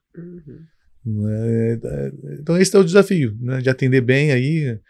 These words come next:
Speaker 2: ah, as arquitetos, decoradores, construtores, com esse produto que até então a gente só exportava. E agora a gente também tá, tá colocando já no, no, no mercado final, que é bem diferente do que é,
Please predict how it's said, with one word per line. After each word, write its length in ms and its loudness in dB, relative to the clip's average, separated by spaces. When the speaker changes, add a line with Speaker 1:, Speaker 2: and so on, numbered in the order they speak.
Speaker 2:
ah, 680 -10
as 160 -4
arquitetos, 480 0
decoradores, 680 -2
construtores, 800 -6
com 120 0
esse 120 -2
produto 340 2
que 80 0
até 120 0
então 240 -2
a 20 -2
gente 140 -4
só 460 -2
exportava. 580 -6
E 100 -6
agora 360 -4
a 20 -2
gente 240 -6
também 240 -6
tá, 520 -6
tá 100 -4
colocando 360 0
já 240 0
no, 80 -2
no, 600 -8
no 120 -4
mercado 320 -4
final, 340 -6
que 160 -4
é 40 0
bem 480 -2
diferente 500 0
do 120 -6
que 160 -4
é, 380 -6